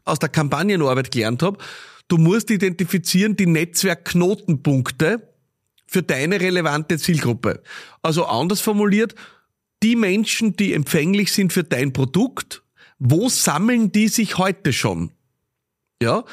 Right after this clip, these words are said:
weil du nicht ohne Mittel es schaffen kannst, dass du diejenige bist, die die Zielgruppen sammelt, musst du schauen, wer sammelt die jetzt schon? So, und um das jetzt ins Praktische zu bringen, äh, wer sammelt die?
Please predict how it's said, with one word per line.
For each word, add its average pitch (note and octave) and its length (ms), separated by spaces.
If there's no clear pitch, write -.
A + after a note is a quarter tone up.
weil F3 440
du A3+ 360
nicht F3+ 420
ohne F#3+ 240
Mittel G#3+ 360
es F#3 120
schaffen F#3+ 360
kannst, G3 320
dass - 200
du A#3 180
diejenige E3+ 500
bist, F3+ 300
die F#3 80
die E3 120
Zielgruppen E3+ 580
sammelt, C#3+ 640
musst A3 280
du A#3 60
schauen, F#3 320
wer F3+ 120
sammelt G3 460
die G3 120
jetzt E3 200
schon? F#2+ 320
So, D#3+ 200
und - 360
um E3 200
das F3+ 160
jetzt E3 180
ins C3+ 140
Praktische E3+ 500
zu D3 140
bringen, D3+ 420
äh, E3 180
wer E3+ 160
sammelt F3+ 520
die? A3+ 180